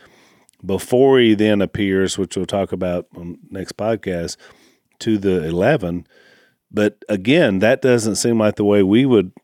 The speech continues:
think of the story, right? You'd go to the eleven first. But no, he goes to these two who had been sort of the outer, not, not part of the inner circle, but a little bit further outer circle,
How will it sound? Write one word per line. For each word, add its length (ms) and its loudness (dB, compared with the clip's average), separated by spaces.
think 220 -2
of 120 -2
the 120 -2
story, 260 2
right? 260 4
You'd 200 2
go 160 2
to 60 2
the 100 4
eleven 420 2
first. 500 0
But 140 2
no, 380 2
he 160 0
goes 300 2
to 100 2
these 240 2
two 300 2
who 140 4
had 120 2
been 200 2
sort 260 0
of 140 2
the 220 0
outer, 580 0
not, 340 -2
not 280 0
part 240 2
of 80 2
the 180 4
inner 200 2
circle, 380 -2
but 160 -2
a 40 0
little 120 2
bit 200 -2
further 320 0
outer 320 0
circle, 480 -4